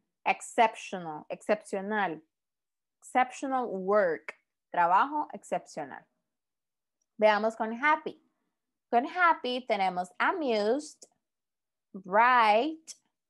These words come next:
charmed, cheerful, contented, delighted, eager, optimistic.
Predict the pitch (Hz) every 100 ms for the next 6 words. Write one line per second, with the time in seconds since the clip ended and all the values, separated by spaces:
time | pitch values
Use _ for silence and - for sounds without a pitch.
0 | _ _ - - - 247 262 226 220 277
1 | 320 320 _ _ _ _ _ _ _ _
2 | - - 294 320 320 - 190 190 277 _
3 | _ _ _ _ _ _ 214 196 214 320
4 | 311 302 196 185 233 302 _ _ _ _
5 | _ _ _ _ _ 196 196 226 285 302
6 | 220 190 233 269 _ _ _ _ _ _
7 | _ _ - 285 294 202 196 202 285 294
8 | _ _ _ _ _ _ _ _ - 214
9 | 214 - 254 226 214 - - - -